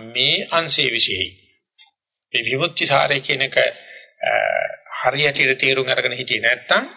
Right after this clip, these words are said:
ඒ කෙනාට පුදුමාකාර අපහසුකටපත් වෙන්න වෙනවා. ඒ විපස්සනා කියලා හිතාන හිටියට විපස්සනාවක් නෙවෙයි සිද්ධ වෙන්නේ. ඉතින් ඒක නිසා මේ මාතෘකාව, අ,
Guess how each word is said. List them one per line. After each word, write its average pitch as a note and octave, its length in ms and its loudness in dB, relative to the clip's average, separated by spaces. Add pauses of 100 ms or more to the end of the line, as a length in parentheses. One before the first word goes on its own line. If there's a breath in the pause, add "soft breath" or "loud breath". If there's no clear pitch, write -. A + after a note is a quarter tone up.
(640)
ඒ C3 120 2
කෙනාට A#2+ 340 -2
පුදුමාකාර C3+ 800 2
අපහසුකටපත් B2 760 -2
වෙන්න G#2+ 180 -12
වෙනවා. G#2+ 380 0 (540 soft breath)
ඒ A2+ 260 -2
විපස්සනා B2 520 -4
කියලා A#2+ 200 -6
හිතාන C#3+ 360 2
හිටියට D#3+ 300 0
විපස්සනාවක් C3+ 580 -2
නෙවෙයි A#2+ 220 -10
සිද්ධ A2+ 220 -12
වෙන්නේ. - 200 -20 (1500 loud breath)
ඉතින් C#3 220 -2
ඒක C3 120 2
නිසා C3+ 360 0
මේ A#2+ 180 -2
මාතෘකාව, A2+ 640 0 (640)
අ, - 80 -2